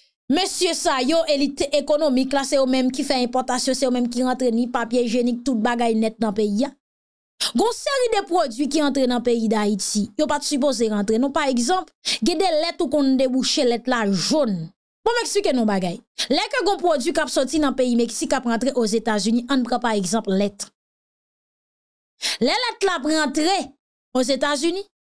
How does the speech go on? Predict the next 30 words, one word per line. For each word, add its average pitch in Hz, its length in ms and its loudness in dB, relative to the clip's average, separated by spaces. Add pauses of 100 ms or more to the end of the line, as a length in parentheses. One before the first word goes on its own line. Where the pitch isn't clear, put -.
(520)
fransesè 415 480 0
Byenneme, 381 400 2
g 277 140 0
on 339 100 -4 (140)
pwotokòl. 330 960 0 (680)
Se 254 80 -2
pa 262 160 -2
ti - 80 -2
koze, 370 320 -2
piti, 311 320 -6
non, - 80 -14 (480)
g 294 80 2
on 339 140 -2
pwotokòl. 320 680 -2
Donk 359 220 -2 (640)
lèt 349 300 0
la 415 180 0
rive 381 240 0
tou 339 160 -2
konjele, 262 480 0 (1040)
tou 403 280 0
konjele. 233 600 0
L 202 80 -2
rive 185 300 -2 (960)
byen 392 420 2
glase. 349 640 0 (460)
Lèt 269 160 -2
la 269 160 0
rive 254 220 0
nòmal. 208 460 0